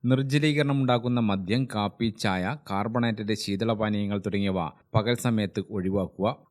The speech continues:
അയഞ്ഞ ഇളനിറത്തിലുള്ള കോട്ടൺ വസ്ത്രങ്ങൾ ധരിക്കണം. പുറത്തിറങ്ങുമ്പോൾ പാദരക്ഷകൾ ധരിക്കുക.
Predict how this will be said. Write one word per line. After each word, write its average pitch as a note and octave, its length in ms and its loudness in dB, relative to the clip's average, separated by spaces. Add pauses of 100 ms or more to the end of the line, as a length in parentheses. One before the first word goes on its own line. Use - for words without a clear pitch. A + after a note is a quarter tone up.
(120)
അയഞ്ഞ C3+ 320 2 (100)
ഇളനിറത്തിലുള്ള A#2 800 0 (100)
കോട്ടൺ G#2 340 -2
വസ്ത്രങ്ങൾ G2+ 400 -4
ധരിക്കണം. G2 320 -6 (240)
പുറത്തിറങ്ങുമ്പോൾ D3 680 4 (140)
പാദരക്ഷകൾ A2+ 540 0 (100)
ധരിക്കുക. G2 380 -2